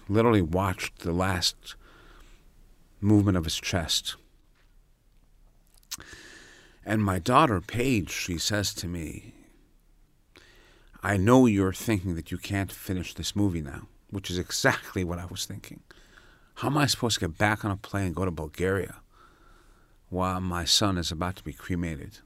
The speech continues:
And she said to me, "There are so many people that are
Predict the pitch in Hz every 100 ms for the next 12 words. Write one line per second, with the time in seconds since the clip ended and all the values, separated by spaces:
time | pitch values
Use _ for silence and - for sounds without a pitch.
0 | _ _ _ _ _ _ - - _ _
1 | _ _ _ _ _ - _ _ _ _
2 | - - - 107 101 98 98 - - -
3 | 92 - 110 - 98 - - - - -
4 | _ _ _ _ _ _ _ - 110 110
5 | 90 - 156 175 - - 113 90 90 85